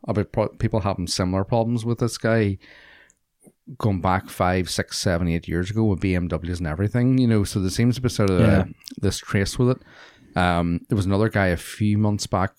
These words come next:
Speaker 1: on Facebook, I seen on a few of the G T R forums, had said that basically Tommy took a hold of his money, didn't do half the work that he was supposed to do,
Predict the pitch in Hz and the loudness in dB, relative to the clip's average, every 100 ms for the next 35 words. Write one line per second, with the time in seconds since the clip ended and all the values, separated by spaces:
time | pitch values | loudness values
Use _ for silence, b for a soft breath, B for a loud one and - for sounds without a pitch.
0 | - 92 82 82 80 82 82 - 92 - | -4 -2 0 -2 -4 -6 -6 -2 -2 0
1 | 107 90 92 110 98 90 87 - 98 85 | -2 0 0 0 0 0 -2 -4 -4 -2
2 | - 90 - 78 87 - 110 107 104 - | -4 -2 0 0 0 0 0 2 0 -4
3 | B B B B B - 92 82 - 95 | B B B B B -2 -2 0 -2 0
4 | 87 90 85 - - - 85 92 92 90 | 0 -2 -4 -8 -10 -4 -2 0 0 0
5 | 87 - 85 82 85 82 80 - 82 90 | 0 -2 -2 -2 -2 -4 -4 -4 -2 -2
6 | 104 101 92 87 82 85 87 - 87 85 | 0 0 2 0 0 -2 -2 -2 0 0
7 | - - - 87 82 80 - 85 - 82 | -2 -8 -8 -6 -4 -4 -4 -4 -6 -4
8 | 85 82 85 | -2 0 -2